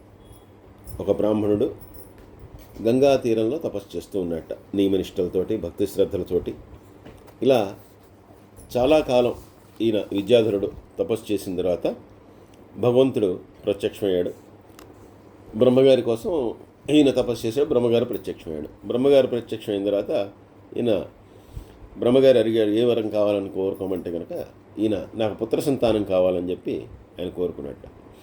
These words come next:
అప్పుడు ఆయన, బ్రహ్మగారు, "నీకు అసలు సంతాన యోగ్యతే లేదయ్యా, అందున అయినా కూడా నువ్వు తపస్సు చేసి మెప్పించావు కాబట్టి నీకు అనుగ్రహిస్తున్నాను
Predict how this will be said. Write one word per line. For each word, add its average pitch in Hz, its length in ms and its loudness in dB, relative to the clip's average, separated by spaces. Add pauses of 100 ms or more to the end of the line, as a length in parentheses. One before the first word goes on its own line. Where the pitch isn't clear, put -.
(1000)
అప్పుడు 123 240 2
ఆయన, 101 260 2 (120)
బ్రహ్మగారు, 113 600 2 (840)
"నీకు 120 200 -2
అసలు 101 320 0 (420)
సంతాన 135 420 2
యోగ్యతే 120 460 2
లేదయ్యా, 98 460 0 (1080)
అందున 123 360 4 (1300)
అయినా 123 220 4
కూడా 123 240 4
నువ్వు 110 340 0 (180)
తపస్సు 131 360 -4
చేసి 127 160 0
మెప్పించావు 110 580 0
కాబట్టి 92 440 -2 (800)
నీకు 104 340 0 (340)
అనుగ్రహిస్తున్నాను 127 840 2